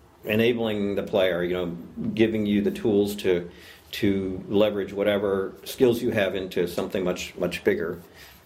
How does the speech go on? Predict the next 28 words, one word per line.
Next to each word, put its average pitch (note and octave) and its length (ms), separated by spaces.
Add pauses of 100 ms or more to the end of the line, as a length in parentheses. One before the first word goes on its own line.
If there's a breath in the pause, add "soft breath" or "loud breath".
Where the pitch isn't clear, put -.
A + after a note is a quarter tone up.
(100)
But, F2 460 (260)
uh, E2+ 500 (420)
I F2+ 80
think F2 180
it's, E2+ 140 (120)
it's, F2 300 (800)
uh, - 60 (560)
easier A2 380
to F#2 260
appreciate, F2+ 680 (260)
um, D#2 560 (320)
something E2+ 280
like D#2 160 (180)
rock D#2+ 200
and D#2 100
roll, E2 220
where D#2+ 120
you, D#2+ 240
you, E2+ 200 (180)
you F2 80
know, E2 300
there's E2+ 280
a F2 40
common, E2+ 580
common F2+ 240
language. F2 280
It, - 920
it, - 180